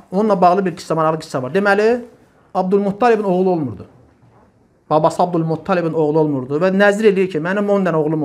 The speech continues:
olsa, onuncunu qurban kəsəcəm. Və elə olur ki, on dənə dalbadal oğlu gəldi, onuncu olur Abdullah.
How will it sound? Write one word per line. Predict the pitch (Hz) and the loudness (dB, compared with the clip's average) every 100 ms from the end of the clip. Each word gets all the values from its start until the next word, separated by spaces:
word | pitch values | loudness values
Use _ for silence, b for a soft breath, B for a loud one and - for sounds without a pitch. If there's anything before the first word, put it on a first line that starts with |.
| 131 | -4
olsa, | 143 | -4
onuncunu | 165 160 147 135 | -4 -4 -4 -4
qurban | 135 127 113 | -4 -6 -8
kəsəcəm. | 95 82 80 _ _ _ _ _ _ _ _ _ _ b b b b | -12 -14 -20 _ _ _ _ _ _ _ _ _ _ b b b b
Və | 202 226 | 2 4
elə | 254 | 6
olur | 277 247 233 | 6 4 2
ki, | 226 220 233 233 233 - _ _ _ _ _ _ | 2 2 4 2 -2 -10 _ _ _ _ _ _
on | 233 247 | 2 4
dənə | 214 196 | 2 4
dalbadal | 185 175 185 196 165 | 4 4 2 2 0
oğlu | 175 | -2
gəldi, | 165 151 | -2 0
onuncu | 196 208 196 226 | 0 0 2 2
olur | 202 170 | 2 -2
Abdullah. | 143 147 127 110 | -4 -6 -6 -8